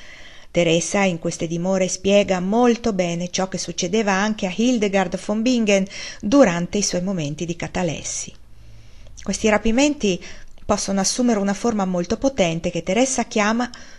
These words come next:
volo dello spirito. L'anima sembra separarsi dal corpo e viene trasportata in un mondo di luce, dove le vengono insegnate verità profonde attraverso visioni immaginarie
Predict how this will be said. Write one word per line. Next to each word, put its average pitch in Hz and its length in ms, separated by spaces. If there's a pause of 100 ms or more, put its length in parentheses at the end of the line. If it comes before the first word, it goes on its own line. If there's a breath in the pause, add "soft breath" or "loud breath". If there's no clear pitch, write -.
(140 loud breath)
volo 220 340
dello 170 240
spirito. - 680 (500 soft breath)
L'anima 185 400
sembra 170 300
separarsi 170 520
dal 165 240
corpo 208 320
e 180 60
viene 196 320
trasportata 214 720
in 190 100
un 196 160
mondo 214 280
di 185 120
luce, 202 420 (480 loud breath)
dove 240 200
le 254 100
vengono 196 460
insegnate 202 720
verità 202 600 (240)
profonde 196 760
attraverso 190 560
visioni 196 580
immaginarie 196 800